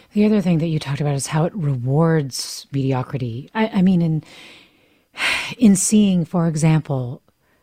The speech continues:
white men unfit for extraordinary positions of power that then wreak havoc on us all.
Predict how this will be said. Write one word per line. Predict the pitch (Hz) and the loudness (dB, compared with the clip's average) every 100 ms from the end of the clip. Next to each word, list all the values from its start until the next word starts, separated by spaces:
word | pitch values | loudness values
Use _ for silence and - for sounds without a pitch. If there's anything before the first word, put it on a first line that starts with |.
| _ | _
white | 180 190 | 0 2
men | 190 165 170 | 2 2 0
unfit | - 185 185 - 180 - | 2 2 2 0 0 -2
for | - 156 | -4 -2
extraordinary | 175 - - - 160 160 160 151 156 | -2 -4 -10 0 2 4 2 4 2
positions | 156 - 143 165 - 156 143 | -2 -6 -2 0 0 0 -2
of | 135 | -6
power | - - 170 123 147 | -12 -4 -4 -2 -6
that | 185 151 151 - | -6 -6 -6 -4
then | 147 147 151 | -2 -2 -2
wreak | 151 147 | -4 -4
havoc | - 151 143 151 - | -4 -4 -2 -6 -4
on | 156 | -4
us | 156 - | -2 -4
all. | 190 185 95 - | -4 -6 -8 -16